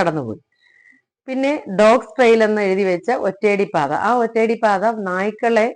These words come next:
വിസർജ്യത്തിന് കൊ-, വിസർജനത്തിന് കൊണ്ടുപോകേണ്ട പാതയാണ്. അതുവഴി കാട്ടിലേക്ക് ഈ നായ്ക്കൾക്ക് മലമൂത്ര വിസർജനം ചെയ്യാൻ വേണ്ടി കൊണ്ടുപോകുന്ന വഴിയിലൂടെയാണ് ഞാൻ നടന്നത്.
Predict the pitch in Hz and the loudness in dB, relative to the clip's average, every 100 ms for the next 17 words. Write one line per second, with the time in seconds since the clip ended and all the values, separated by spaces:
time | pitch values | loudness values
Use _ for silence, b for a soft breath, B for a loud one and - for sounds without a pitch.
0 | - 180 202 214 202 190 226 226 233 196 | -8 -6 -2 -4 -2 -2 -2 -2 -4 -4
1 | 175 180 208 202 208 208 220 185 175 180 | -6 -4 -4 -2 -4 -4 -4 -4 -2 0
2 | 175 175 220 180 165 151 151 170 208 185 | 0 -2 -2 -2 -4 -6 -6 -4 -2 -2
3 | 254 b b b _ 214 214 220 214 202 | -2 b b b _ -6 -4 -2 -2 -2
4 | 240 370 - 208 196 196 196 - - 175 | -6 -10 -10 -6 -4 -4 -6 -10 -14 -10
5 | 180 185 196 190 202 185 254 415 - 196 | -6 -4 -4 -4 -6 -4 -6 -6 -8 -4
6 | 196 196 196 202 185 196 180 196 185 175 | -4 -4 -4 -4 -4 -6 -6 -6 -2 -2
7 | 175 175 180 208 180 175 170 180 160 156 | -2 -4 -6 -6 -4 -4 -4 -4 -4 -2
8 | 165 160 156 151 151 156 247 _ - 131 | -2 -2 -2 -4 -4 -6 -8 _ -16 -16
9 | 214 214 | -16 -20